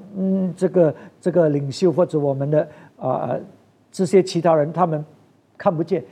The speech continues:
我们还以为自己很了不起，可是我们是犯同样的罪，我们是在里面。所以这个亚比，啊，这个拿拔的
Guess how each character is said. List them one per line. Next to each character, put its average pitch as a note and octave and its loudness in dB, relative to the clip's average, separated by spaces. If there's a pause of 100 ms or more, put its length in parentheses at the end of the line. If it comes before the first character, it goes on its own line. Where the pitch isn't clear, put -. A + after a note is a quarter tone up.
(120)
我 D#3 -4
们 F3+ 2
还 F#3+ 4
以 F#3 6
为 F3+ 4
自 F#3 -8
己 D3 -2
很 C3+ 0
了 C#3 -4
不 D3+ -12
起， - -18 (480)
可 - -2
是 E3 0
我 D#3 4
们 C#3 -6
是 D3+ -2
犯 D#3 -4
同 B2+ -8
样 C#3 -6
的 A2+ -8
罪， - -8 (500)
我 - -4
们 C#3 -2
是 C3+ -6
在 C#3 0
里 A2+ -6
面。 C#3 -6 (960)
所 - 4
以 B3 8
这 B3 2
个 G#3+ 8
亚 F#3+ 6
比， E3 2 (2000)
啊， C#3 2
这 F3 2
个 D#3+ 6
拿 D3 0
拔 D#3+ 4
的 E3 -2